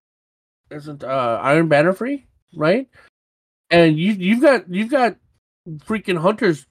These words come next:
literally turning into wolves with the big furry wolf heads and stuff like that, right?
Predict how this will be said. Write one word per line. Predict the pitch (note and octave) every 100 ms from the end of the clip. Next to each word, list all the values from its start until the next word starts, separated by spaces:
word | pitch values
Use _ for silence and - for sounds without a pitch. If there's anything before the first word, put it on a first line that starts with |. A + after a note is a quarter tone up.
| - D#3+
literally | F3+ G#3 G#3 G3
turning | E3 F#3+ F#3+
into | E3+
wolves | C#3 F#3 G3+ D3 C#3
with | C#3+
the | D3+
big | E3 D3+
furry | - F#3+ F3 D#3+
wolf | D3 C#3+ F3+ F3+ -
heads | D#3+ E3+ D#3+ C#3+
and | C#3 C3+ C3 C3+ _ _ _ _
stuff | - F3+ C#3+
like | C3+ D3
that, | B2
right? | G#2+ D#3